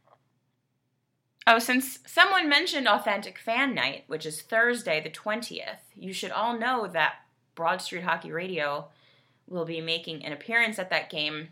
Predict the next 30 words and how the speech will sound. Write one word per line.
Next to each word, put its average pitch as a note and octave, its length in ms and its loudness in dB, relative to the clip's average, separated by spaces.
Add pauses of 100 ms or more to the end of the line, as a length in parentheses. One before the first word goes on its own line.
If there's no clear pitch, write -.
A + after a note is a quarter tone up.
(220)
with D#3+ 220 -6
the D#3+ 180 -8
Ed D#3 180 0
Snyder E3+ 300 -6
Youth D3+ 200 -8
Hockey F3 260 -2
Foundation D3 560 -8
at C#3+ 80 -10
their D3+ 100 -6
table E3 300 -6
on C#3+ 100 -8
the C#3+ 80 -12
concourse. - 560 -6
So C#3 240 -2 (480)
if A#3+ 140 2
you C#4 100 6
guys C4 240 10
are B3+ 80 8
at A#3+ 200 8
that E4+ 200 4
game A3+ 480 0
being G#3+ 300 0
authentic G#3 580 0
fans, F#3 640 -2
you F3+ 80 -14
should E3 280 -10
come G3+ 200 -2
on F#3 200 -2
down F#3 400 2
and D#3+ 300 -8